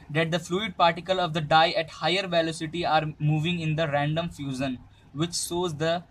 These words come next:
case of turbulent flow। Means ये case जो हमारा, ये हमारा ट्यूब से जब हमारा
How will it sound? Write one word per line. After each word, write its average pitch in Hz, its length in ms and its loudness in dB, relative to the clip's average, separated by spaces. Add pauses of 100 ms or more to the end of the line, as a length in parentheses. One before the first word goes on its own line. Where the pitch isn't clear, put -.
(320)
case 156 200 0
of 170 120 0 (120)
turbulent 135 460 -2 (120)
flow। 120 200 -12
Means 156 260 -4 (580)
ये 180 180 0
case 196 300 -2
जो 175 140 -2
हमारा, 147 320 2
ये 151 180 2
हमारा 165 320 2
ट्यूब 185 420 -8
से 180 180 -6
जब 165 160 -4
हमारा 165 360 4